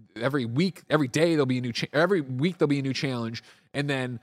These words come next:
there'll be a weekly reward that if you log in the three out of the seven days of the week, right, you get this new Astrobot skin. Like,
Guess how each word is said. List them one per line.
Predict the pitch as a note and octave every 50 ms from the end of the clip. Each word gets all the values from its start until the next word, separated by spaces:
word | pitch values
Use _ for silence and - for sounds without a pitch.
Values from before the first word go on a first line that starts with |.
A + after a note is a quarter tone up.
| _ _ _ _ _ _
there'll | - D3+ D3 C#3+
be | C3+ B2+ F3 F3+
a | D#3
weekly | B2+ C#3 G3+ G3+ - G#3 F#3+
reward | E3+ D3+ D3 C#3+ D#3+ F3+ F#3+ F3 D3
that | C3+ B2
if | A#2+ -
you | D#3+ F3+
log | E3 E3+ D#3+ E3 E3
in | D#3 D3
the | B2+
three | A#2+ - E3+ E3
out | D#3 D3
of | C#3
the | B2+ B2+
seven | B2 - - D#3 D3 D3 C#3+
days | C3+ D3+ D3 D3+ C#3+ B2+
of | B2
the | C3
week, | C#3 E3 F3 D3 -
right, | C#3+ C#3+ D3 C#3+ - - - _
you | C#3 D3+
get | C#3 F3 E3 D#3+
this | D#3 C#3+ A#2+
new | D3+ D#3+
Astrobot | D3+ C#3+ D3 C#3 - - C3+ C3+ B2 -
skin. | - - - D3+ E3+ D#3 A#2 G#2+
Like, | A2 A2 G#2 -